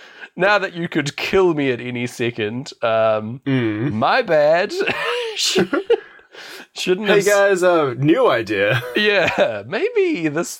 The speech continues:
Speaker 1: this lady's cool. <laughs>
Speaker 2: Mm.
Speaker 1: And we should let her live, because otherwise I'll die now.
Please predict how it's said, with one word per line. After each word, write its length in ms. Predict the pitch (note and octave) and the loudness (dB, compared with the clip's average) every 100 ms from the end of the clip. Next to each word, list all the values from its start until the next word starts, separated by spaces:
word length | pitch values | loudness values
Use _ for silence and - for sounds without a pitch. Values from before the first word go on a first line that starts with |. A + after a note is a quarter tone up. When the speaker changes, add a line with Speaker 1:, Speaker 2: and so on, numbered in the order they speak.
| - | -18
Speaker 1:
this 420 | C#3+ D#3 - - | -10 -8 -8 -6
lady's 400 | D#3+ C#3 B2+ A2 | -4 -2 -2 -6
cool. 580 | - - G3+ A#2+ F#2+ C3 - | -10 -8 -6 -6 -6 -6 -8
<laughs> 40 | - - - - G4+ | -14 -14 -12 -4 0
Speaker 2:
Mm. 580 | D#4+ C#3 D3 G#2+ F2+ A#2+ | 2 4 4 2 0 -2
Speaker 1:
And 140 | B2+ | -2
we 80 | C3 | -4
should 260 | C#3 C3 | -2 0
let 180 | B2+ D#3+ | 0 2
her 100 | D3+ | 2
live, 420 | B2+ D#3 C3 F#2 | 2 2 0 -4
because 300 | - A#2 B2 | -16 -8 -4
otherwise 500 | B2 B2 B2 A#2 A2+ | -2 -2 0 0 0
I'll 220 | A2 B2+ G#3 | 0 0 0
die 460 | A3 G3+ B2+ F#2 | 0 2 0 -2
now. 400 | F#2 B2+ B2+ F#2+ | -6 -4 -2 -4